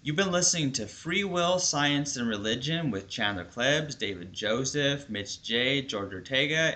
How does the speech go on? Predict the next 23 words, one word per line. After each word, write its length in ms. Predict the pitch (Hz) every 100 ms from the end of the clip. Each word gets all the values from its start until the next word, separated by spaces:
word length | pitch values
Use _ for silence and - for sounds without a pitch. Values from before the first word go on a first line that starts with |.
| -
and 320 | 110 101 98
Jamie 320 | 127 156 160
Soden, 520 | - 160 147 131 135
who 180 | 131 127
joined 320 | 113 120 139
us 160 | 147 -
later 260 | 113 117 123
but 200 | 98 85
didn't 300 | 127 127 120
get 120 | 120
a 60 |
chance 280 | 113 127 123
to 120 | -
say 260 | 104 131 110
much. 520 | 101 98 117 - - - - - -
Um, 500 | 127 131 123 117 113 - - - - -
but 260 | 139 135 - -
yeah, 360 | 147 117 101
we, 180 | 117 147 -
we've 300 | 143 156 151 _
talked 320 | 160 151 147
about 460 | 117 110 107 107 - - - 110
the, 420 | 131 123 113 110